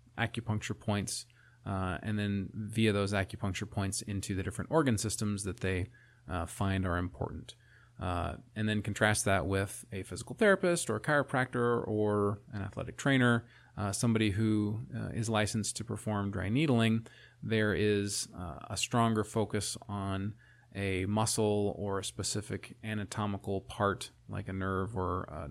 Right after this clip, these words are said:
neuromuscular connection, uh, or a bit of fascia. And the point is to address that directly without necessarily getting into some of those other points that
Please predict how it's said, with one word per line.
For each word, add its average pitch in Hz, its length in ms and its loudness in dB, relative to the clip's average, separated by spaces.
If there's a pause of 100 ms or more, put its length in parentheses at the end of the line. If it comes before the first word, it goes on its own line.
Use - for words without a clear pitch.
(140)
neuromuscular 95 760 -6 (400)
connection, 123 600 6 (300)
uh, 90 420 0
or 95 180 -2
a 92 40 -2
bit 95 160 -4
of - 80 -8
fascia. 110 640 2 (300)
And 104 120 -4
the 98 60 -4
point 104 340 -2
is 98 180 -2
to 92 180 -4
address 98 400 0
that 92 260 -2
directly 110 640 2 (320)
without 107 280 0
necessarily 104 640 0
getting 98 300 -2
into 95 400 -4
some 98 220 -4
of 95 80 -4
those 104 140 -4
other 87 160 -6
points - 380 -6
that 87 180 -4